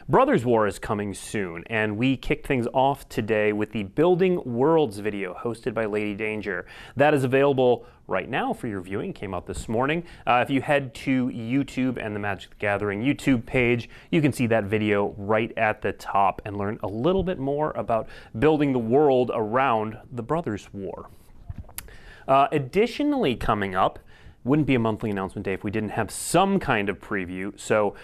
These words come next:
Jumpstart twenty twenty-two is coming. Uh, it releases December second of this year. It will have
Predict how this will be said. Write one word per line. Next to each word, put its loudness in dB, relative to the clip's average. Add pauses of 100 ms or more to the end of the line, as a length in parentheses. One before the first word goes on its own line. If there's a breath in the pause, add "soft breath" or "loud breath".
(180 loud breath)
Jumpstart 0 (100)
twenty 0
twenty-two 0 (240)
is 4
coming. 2 (320 loud breath)
Uh, 6
it 2
releases 2
December -2
second -4 (440 soft breath)
of 2
this 2
year. 2
It -2
will 0
have 0